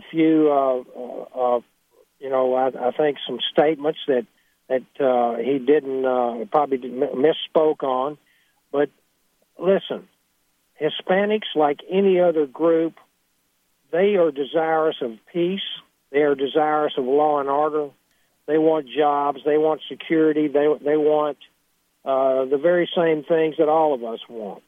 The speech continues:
And, uh, the Republican Party, uh, I think did a, did a, a great job of, of, you know, I, I can tell you this, that Mister Trump got more Hispanic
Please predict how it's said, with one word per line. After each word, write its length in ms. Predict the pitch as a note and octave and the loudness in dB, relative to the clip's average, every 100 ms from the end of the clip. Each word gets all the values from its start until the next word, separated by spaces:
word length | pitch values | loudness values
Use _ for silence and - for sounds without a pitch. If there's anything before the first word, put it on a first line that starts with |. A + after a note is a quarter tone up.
| _ _ _ _ _ _ | _ _ _ _ _ _
And, 380 | C#3+ C#3 C#3 C3 | -4 0 0 2
uh, 340 | C3+ B2+ B2+ B2 | 2 2 2 0
the 80 | A#2+ | -2
Republican 600 | B2 A#2 F3 E3 D3+ C3 | -6 0 0 0 -4 -4
Party, 540 | C3 E3 D#3 B2+ B2 A#2+ _ _ _ _ _ C3+ | 0 2 2 -2 -8 -14 _ _ _ _ _ -4
uh, 40 | |
I 420 | C3 B2+ A#2+ C#3+ - | -2 -2 -2 -2 0
think 260 | E3 D#3 C#3 | 0 0 2
did 160 | C#3+ | 0
a, 140 | C#3+ C3+ | 2 -2
did 380 | B2 C3 D3 D3 | -6 -4 0 0
a, 280 | C#3 B2+ | 0 -4
a 40 | C3+ | -4
great 340 | D3 E3 E3+ | 0 0 0
job 440 | C#3 D3+ C3+ C#3 C3 | 0 0 2 0 0
of, 140 | A#2+ - | -4 -4
of, 240 | C3 B2+ A#2 _ _ _ - - | -2 -2 -4 _ _ _ -18 -6
you 100 | C3+ | -2
know, 120 | C3+ | 0
I, 260 | B2+ B2+ C3+ | 0 -2 -4
I 40 | |
can 140 | B2+ | -4
tell 160 | B2 D#3+ | 0 0
you 160 | C3+ B2+ | 0 2
this, 300 | D3+ C#3+ - | 2 2 -2
that 120 | C3 | -4
Mister 260 | B2+ C3+ - | -2 -4 -4
Trump 340 | A2+ D3 C#3+ | -2 0 0
got 200 | C3+ B2+ | 0 -2
more 320 | A#2+ C#3+ D#3+ C3 | 0 2 2 0
Hispanic 520 | A#2+ - D3 C#3 | -4 -4 -2 -2